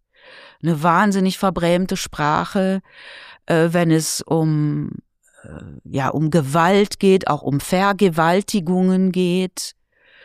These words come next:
Einfach so, man tut so, wer nur ein bisschen angefasst, obwohl auch angefasst schon schlimm ist, ne? So, das ist ja auch eine Täterschutzerzählung. Nicht klar sagen, was ist da eigentlich gewesen und dass das nicht hätte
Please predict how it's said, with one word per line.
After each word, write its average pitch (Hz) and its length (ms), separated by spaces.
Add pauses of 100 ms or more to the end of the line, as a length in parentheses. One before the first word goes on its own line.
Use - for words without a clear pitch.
(880)
Einfach 160 420
so, 160 220
man 160 180
tut 165 220
so, 156 180
wer 156 340
nur 151 440
ein 143 80
bisschen 151 340
angefasst, 185 540
obwohl 147 240
auch 135 120
angefasst 202 640
schon 196 140
schlimm 202 400
ist, 196 320 (180)
ne? 202 220 (100)
So, 175 340 (600)
das 165 140
ist 185 160
ja 220 140
auch 294 80
eine 269 140
Täterschutzerzählung. 113 1160
Nicht 208 380
klar 185 340
sagen, 160 460
was 165 200
ist - 300
da 165 160
eigentlich 156 480
gewesen 175 680 (880)
und 165 260
dass 170 220
das - 460
nicht 165 340
hätte 190 420